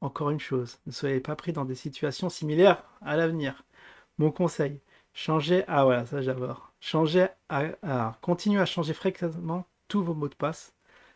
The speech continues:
Bah, disons que mes mots de passe, euh, je les change, ouais, tous les mois et ça fait, euh, seize caractères de long. Donc c'est quasiment impossible qu'il ait,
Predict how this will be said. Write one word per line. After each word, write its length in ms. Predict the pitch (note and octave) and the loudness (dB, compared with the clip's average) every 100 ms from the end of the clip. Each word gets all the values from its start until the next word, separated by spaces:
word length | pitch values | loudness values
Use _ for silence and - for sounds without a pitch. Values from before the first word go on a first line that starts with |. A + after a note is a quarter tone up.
| _ _ _ _ _ _ _ | _ _ _ _ _ _ _
Bah, 400 | B2 A#2+ A#2+ B2 B2 | -8 -4 -4 -6 -10
disons 240 | C3 B2 D#3+ | -8 -6 -6
que 140 | - | -4
mes 100 | C3+ | -2
mots 160 | B2+ B2+ | -2 -4
de 40 | |
passe, 400 | - D#3+ E3 - | -6 -8 -8 -8
euh, 680 | B2+ C3 C3 C3+ B2 C3 C3 | -8 -6 -10 -12 -12 -12 -14
je 120 | B2+ | -12
les 80 | - | -10
change, 280 | - D#3+ D3 | -8 -8 -6
ouais, 140 | C#3+ | -6
tous 180 | - D3 | -6 0
les 120 | C3 | 2
mois 340 | C3+ E3 G3+ | 2 2 2
et 440 | D3 C3 C3 C3 C3 | 2 0 -2 -4 -6
ça 200 | - C3+ | -10 -16
fait, 320 | - - D3 | -12 -6 -4
euh, 160 | C3+ C3 | -2 -4
seize 260 | - D#3 | -8 -14
caractères 440 | - D3 D3+ D3+ C#3+ | -8 -6 -6 -6 -8
de 100 | E3 | -6
long. 160 | F#3 F#3 - - - _ _ _ _ _ _ | -8 -12 -20 -20 -20 _ _ _ _ _ _
Donc 120 | C3+ | -16
c'est 180 | - C3+ - | -10 -12 0
quasiment 840 | G3 G#3 F#3+ F3+ G3 F#3 F#3+ F3+ - | 6 6 6 2 0 2 2 0 -2
impossible 800 | G3 F#3+ - E3+ - G#3+ G#3 - | -2 -2 -2 -4 -2 -4 -4 -6
qu'il 200 | E3 D#3+ | -4 2
ait, 680 | D#3+ D#3 D#3 D3+ D3+ D3+ | 2 2 -2 -4 -4 -6